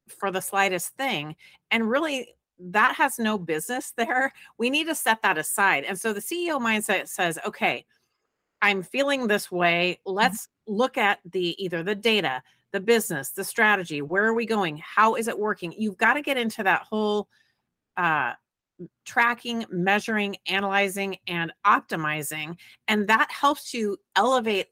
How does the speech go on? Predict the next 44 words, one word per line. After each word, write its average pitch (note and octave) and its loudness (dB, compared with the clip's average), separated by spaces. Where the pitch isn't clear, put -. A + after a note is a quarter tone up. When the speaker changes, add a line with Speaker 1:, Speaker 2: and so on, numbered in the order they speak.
Speaker 1:
out A#3 4
of D#3+ -2
that F3+ 4
kind F#3 -2
of D#3 -4
pit G#3+ -4
of F3+ -8
despair E3+ 0
of D#3 0
emotional E3+ -2
reaction F3+ 0
to D#3 -10
things, D3 -6
because G#3 -2
we A3 -4
don't, A3+ 0
that G#3+ 2
does A#3 -4
not G3 2
help E3+ -2
us D3+ -6
move D#3+ -4
our D3+ 0
business C#3+ -10
forward. C#3 -6
It D3+ -6
doesn't F#3+ 0
help F#3 0
us E3+ 0
personally E3+ -2
either. E3+ -4
So A3 2
the G#3 2
C C4 -2
E A#3+ 4
O A#3 4
mindset G3 4
helps - -2
elevate G3+ 4
us E3+ 2
out E3 -2
of G3+ -2
that. B3 0
And G#3 4